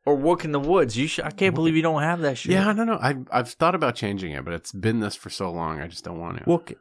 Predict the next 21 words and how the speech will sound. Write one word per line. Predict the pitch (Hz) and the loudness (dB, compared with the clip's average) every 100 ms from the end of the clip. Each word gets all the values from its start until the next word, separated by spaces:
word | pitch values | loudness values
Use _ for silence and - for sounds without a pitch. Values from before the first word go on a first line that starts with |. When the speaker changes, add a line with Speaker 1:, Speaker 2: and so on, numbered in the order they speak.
| - | -8
Speaker 1:
in | 131 | -4
the | 127 | -2
Woods. | 147 170 131 113 | 2 2 2 0
Speaker 2:
Wook | 120 127 | -2 -2
in | |
the | 120 | -4
Woods, | 123 127 107 - 120 | -4 -6 -8 -12 -8
yeah. | 98 87 - - - - - - - - - - | -4 -2 -4 -8 -20 -20 -20 -20 -20 -18 -12 -6
I've | - 107 | -2 2
got | 120 | 2
a | |
pretty | 107 113 98 | 2 0 -2
solid | - 98 90 85 80 - - | -2 -4 -4 -6 -8 -16 -14
little | 101 82 | -12 -8
bio | 76 80 73 | -8 -6 -8
thing. | - 73 78 - | -12 -14 -14 -6
Speaker 1:
Yeah. | 110 95 98 | -4 -4 -6
Speaker 2:
Little | 101 87 | -8 -8
bio | 80 80 76 | -6 -6 -6
quote, | - 73 67 - - | -8 -8 -8 -10 -18
so. | - 73 | -14 -14